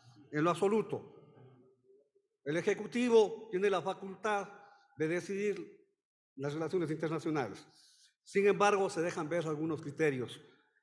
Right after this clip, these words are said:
en esta asamblea. Señor presidente, en la década del sesenta, la revolución cubana, liderada por Fidel Castro,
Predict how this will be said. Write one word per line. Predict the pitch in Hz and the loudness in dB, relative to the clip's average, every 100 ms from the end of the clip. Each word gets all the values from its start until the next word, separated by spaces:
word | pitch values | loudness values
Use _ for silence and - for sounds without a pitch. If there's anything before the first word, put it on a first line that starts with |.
| _ | _
en | 143 143 | 2 2
esta | 143 | 2
asamblea. | 139 139 135 120 95 - - - - - - - _ _ _ 831 _ _ _ 1077 1077 _ _ _ _ _ _ _ _ _ | 0 0 2 0 -2 -10 -20 -20 -20 -20 -20 -20 _ _ _ _ _ _ _ _ _ _ _ _ _ _ _ _ _ _
Señor | 147 180 170 | -2 -2 0
presidente, | 175 180 190 196 - 175 135 113 - - - - _ _ _ _ _ _ _ _ _ _ _ | -2 2 4 4 4 2 2 0 -14 -20 -20 -20 _ _ _ _ _ _ _ _ _ _ _
en | 131 | -8
la | 143 143 | -6 -2
década | 170 170 139 | -2 -2 -2
del | 117 | -2
sesenta, | 147 175 175 - 139 | -4 0 -2 -2 -4
la | 127 120 | -2 -4
revolución | 135 147 147 165 | -2 -2 -2 -4
cubana, | 160 143 156 143 113 87 - - - - - | -4 0 2 2 -2 -8 -16 -20 -20 -20 -18
liderada | 113 131 131 147 147 127 98 - - - - _ _ - | -8 -2 0 0 0 0 -4 -10 -20 -20 -20 _ _ -12
por | 117 | -6
Fidel | 135 131 | -4 -4
Castro, | 131 151 135 135 98 | -2 -2 -2 -8 -10